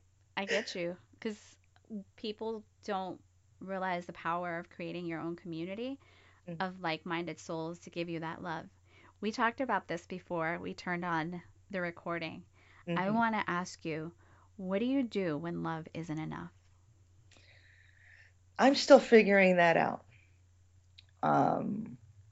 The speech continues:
Speaker 2: because I'm finding that there are times where, especially now, because right
Speaker 1: Mm-hmm.
Speaker 2: now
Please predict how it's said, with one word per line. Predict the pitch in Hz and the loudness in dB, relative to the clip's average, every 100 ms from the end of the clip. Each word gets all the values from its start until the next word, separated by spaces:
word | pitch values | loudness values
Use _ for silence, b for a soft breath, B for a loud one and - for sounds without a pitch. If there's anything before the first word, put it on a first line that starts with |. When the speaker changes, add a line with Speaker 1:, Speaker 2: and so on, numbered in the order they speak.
| - | 6
Speaker 2:
because | 196 190 180 | 10 12 12
I'm | 180 | 10
finding | - - 185 208 214 196 190 185 185 156 - | 10 10 12 12 12 10 10 8 6 6 10
that | 156 156 156 - - - - - - - - - - _ _ - - _ _ _ _ - | 12 12 10 6 0 -10 -10 -16 -20 -20 -20 -20 -20 _ _ -20 -20 _ _ _ _ 6
there | 185 175 - | 12 12 12
are | 160 | 10
times | 160 - 214 233 240 220 160 139 | 8 4 8 10 12 12 8 4
where, | 151 156 151 147 143 - - - | 6 8 10 10 8 4 -2 2
especially | - 226 226 196 | 10 10 12 12
now, | 160 139 127 | 12 10 8
because | 147 170 | 6 10
right | 170 175 | 12 12
Speaker 1:
Mm-hmm. | 180 | 12
Speaker 2:
now | 165 170 165 | 12 10 6